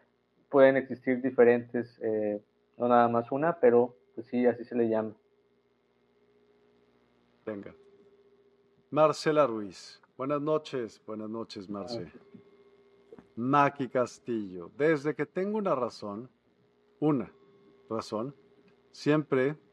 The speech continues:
Speaker 2: mis dones surgían y me hacían escon-, contenerlos. En un accidente hace veintidós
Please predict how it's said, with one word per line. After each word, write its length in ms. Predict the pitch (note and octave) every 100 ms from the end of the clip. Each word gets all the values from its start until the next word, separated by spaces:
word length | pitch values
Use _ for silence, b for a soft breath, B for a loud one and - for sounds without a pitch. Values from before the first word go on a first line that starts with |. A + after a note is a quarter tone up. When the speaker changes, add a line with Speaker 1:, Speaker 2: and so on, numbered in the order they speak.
| _ _ -
Speaker 2:
mis 220 | B2 A#2
dones 260 | C3 C3+ C3+
surgían 640 | - A#2 - C#3+ A#2 G2+ -
y 80 | -
me 100 | A#2+
hacían 280 | A2 - C3
escon-, 360 | C3+ - B2+ A2+ -
contenerlos. 840 | - A2+ G#2+ G#2+ G#2+ G2 F2+ - - _ _ _ -
En 120 | A2
un 120 | B2+
accidente 680 | C#3 - C3 C#3+ D3 D#3 D#3
hace 220 | C3 A#2
veintidós 680 | A#2 A2 A2 G#2+ C#3+ E3+ -